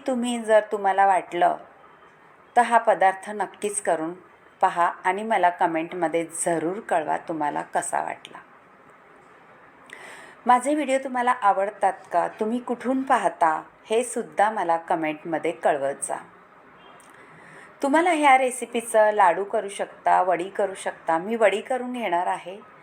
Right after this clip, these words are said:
मुलांना खायला आणि दिसायला खूप सुंदर दिसते,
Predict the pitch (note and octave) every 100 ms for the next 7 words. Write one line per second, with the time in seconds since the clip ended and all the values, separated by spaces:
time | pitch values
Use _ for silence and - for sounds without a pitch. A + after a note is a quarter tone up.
0 | - - - G#3+ A3+ A3+ A#3 A#3 - F#3
1 | F3+ G3 F#3+ - - G3+ G#3 G3 - F#3
2 | F#3+ F#3+ - B3 - A#3 E3+ F3 F#3+ G#3+
3 | G3+ - F3+ G#3